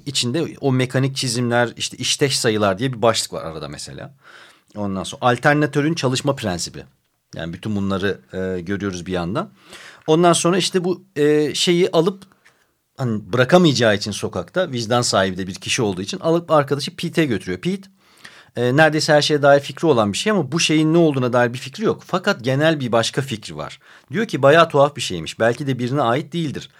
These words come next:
Belki de bir yerden gelmiyordur. Bazı şeyler böyledir işte. Yalnızca kayıptırlar. Yani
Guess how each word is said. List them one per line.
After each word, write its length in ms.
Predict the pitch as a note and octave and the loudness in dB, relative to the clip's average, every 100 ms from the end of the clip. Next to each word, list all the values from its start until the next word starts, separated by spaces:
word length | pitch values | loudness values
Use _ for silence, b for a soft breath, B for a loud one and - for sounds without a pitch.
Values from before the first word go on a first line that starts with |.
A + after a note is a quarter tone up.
| b b | b b
Belki 300 | A2 A2+ C#3+ | -2 -2 0
de 140 | D3+ A#2+ | -2 0
bir 60 | |
yerden 380 | B2 B2 B2+ D3 | 4 4 4 0
gelmiyordur. 800 | B2 B2 B2+ A2 E2+ - - - _ _ _ _ | 2 0 2 -2 -4 -8 -16 -20 _ _ _ _
Bazı 340 | F#2+ B2+ F#3 F#3+ | 2 4 4 2
şeyler 400 | C#3+ C#3 F#3+ E3+ | -2 0 0 0
böyledir 340 | F3+ E3 G#2+ | 0 0 -4
işte. 340 | E2+ - C#2+ _ _ _ _ _ _ | -6 -8 -12 _ _ _ _ _ _
Yalnızca 540 | G#2+ D3 D#3+ B2+ D3+ E3 | -2 0 0 -2 -6 -6
kayıptırlar. 640 | A2+ A2 - C#2+ C2 - _ _ _ _ - | -4 -4 -8 -12 -14 -16 _ _ _ _ -8
Yani 320 | F2+ F#2+ | -4 -4